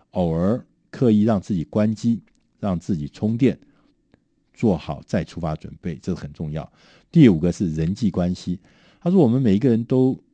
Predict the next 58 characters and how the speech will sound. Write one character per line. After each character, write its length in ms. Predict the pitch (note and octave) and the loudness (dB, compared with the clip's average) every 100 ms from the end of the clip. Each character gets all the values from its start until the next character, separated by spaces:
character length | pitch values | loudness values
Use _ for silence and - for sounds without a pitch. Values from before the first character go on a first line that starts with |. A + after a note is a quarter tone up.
| _ _ _ - | _ _ _ -8
很 180 | G2+ C#3+ | -6 -6
渴 300 | - D#2 E2 | -8 -6 -2
望 220 | A#2+ F2+ | -2 -2
跟 200 | B2 B2 _ | -4 -6 _
别 180 | E2 G2 | -2 2
人 180 | G2 G#2 | 2 0
建 200 | - B2+ | 0 2
立 140 | G#2+ - | 2 0
正 180 | - D#3+ | 2 2
面 200 | A2 A2 | 4 2
的 80 | F#2 | 0
社 260 | - - F2+ | -2 -4 -2
交 220 | G2+ F#2 | -2 -2
连 260 | E2 D2+ | -2 -6
结， 220 | E2+ C#2+ - _ - _ | -8 -12 -14 _ -20 _
所 160 | D3+ | 2
以 60 | B2+ | 2
好 300 | - F2+ E2 | 0 -6 -4
的 140 | A2+ | 0
人 240 | A2 F2+ G#2 | 0 0 -2
际 140 | A2 | -2
关 200 | G2 F#2+ | -2 -4
系 160 | F#2 G2 | -2 -4
可 120 | G#2+ | -2
以 40 | |
产 260 | G2+ - D#2 | -6 -6 -8
生 180 | G2 G2 - - | -6 -6 -8 -10
大 220 | C3+ F#2+ | -8 -4
量 180 | F#2+ F2 | -2 -2
的 80 | E2+ | -4
正 300 | - - F#2 | -4 0 2
面 220 | F#2+ E2 | 2 0
能 160 | C#2+ D2+ | -4 -4
量， 220 | F2+ D#2 _ _ _ | -6 -6 _ _ _
那 180 | - C3 | 0 0
股 220 | F#2+ E2+ E2+ | 2 -2 0
力 180 | B2+ | 0
量 260 | G2 G#2 C#2+ | 2 0 -2
会 320 | - F#2+ D#2 C2 _ - | -8 -4 -4 -6 _ -12
影 140 | D#2 | -10
响 280 | E2 D#2 D2 | -8 -10 -12
你。 140 | C#2+ - _ _ _ _ _ _ - | -16 -20 _ _ _ _ _ _ -8
以 100 | A2+ | -6
上 280 | A2+ F#3 D#3 | 0 0 0
呢， 200 | C#3 C#3+ _ _ | -2 -6 _ _
这 120 | C#3+ | 0
本 140 | G#2+ E2+ | 0 -2
书 320 | - A#2 B2+ _ _ _ _ _ | -2 -2 -2 _ _ _ _ _
忙 240 | F#2 G#2 | -6 2
得 80 | F3 | 4
有 140 | G#2+ D#2+ | 2 0
道 220 | A#2 F2 | -2 -2
理， 120 | D2 - | -6 -18
他 160 | _ F2+ | _ -10
说 200 | G2+ G2 | -4 -4
其 220 | - F#2+ | -4 -8
实 140 | F2+ G#2+ | -4 -2
有 140 | G#2 | -2